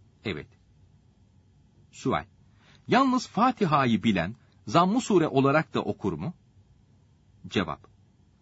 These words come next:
Sure öğreninceye kadar Fatiha'yı okur. Sual. Akşamın farzını yanılıp üçüncü rekatta oturmadan dört rekat kılanın iade etmesi lazım mı? Cevap. Evet.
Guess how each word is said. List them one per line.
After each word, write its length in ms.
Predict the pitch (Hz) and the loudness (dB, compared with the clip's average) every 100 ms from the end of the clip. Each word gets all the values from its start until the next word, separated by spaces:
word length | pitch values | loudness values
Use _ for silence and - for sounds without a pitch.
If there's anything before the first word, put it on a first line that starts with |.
| _ _ | _ _
Sure 420 | - 151 156 202 | 2 4 6 4
öğreninceye 640 | 127 127 135 190 165 101 82 | 2 4 4 4 2 0 -2
kadar 320 | 98 113 175 - | -2 -2 -4 -4
Fatiha'yı 680 | 180 165 131 101 101 104 | 0 0 -2 -2 0 -2
okur. 300 | - - - - _ _ _ _ _ _ _ _ _ _ _ _ _ _ _ _ _ _ | -4 -10 -14 -18 _ _ _ _ _ _ _ _ _ _ _ _ _ _ _ _ _ _
Sual. 320 | - 135 73 - _ _ _ _ _ - | -4 -2 -2 -8 _ _ _ _ _ 0
Akşamın 440 | 175 - 226 254 | 0 0 0 0
farzını 520 | - 170 147 160 143 - _ - | 2 2 2 2 0 -4 _ -6
yanılıp 560 | 110 170 196 220 - - | 0 2 4 2 -2 -2
üçüncü 400 | 151 175 156 240 | 0 2 2 2
rekatta 420 | 190 170 156 190 | 2 0 0 0
oturmadan 600 | 143 - 190 113 78 85 - _ _ - | 0 2 2 2 -2 -8 -12 _ _ 2
dört 280 | 185 240 - | 4 4 2
rekat 380 | 143 135 139 - | 0 2 -4 0
kılanın 420 | 143 131 139 110 - | 2 4 2 0 0
iade 360 | 143 147 147 | 2 4 4
etmesi 380 | 190 160 151 139 | 0 0 -2 0
lazım 340 | 110 98 123 147 | 0 -2 -2 -4
mı? 120 | 190 - - _ - _ _ _ _ _ - | -6 -12 -20 _ -20 _ _ _ _ _ -6
Cevap. 380 | 104 101 139 - _ _ _ _ _ | -2 -2 -4 -10 _ _ _ _ _
Evet. 260 | 104 73 | -8 -8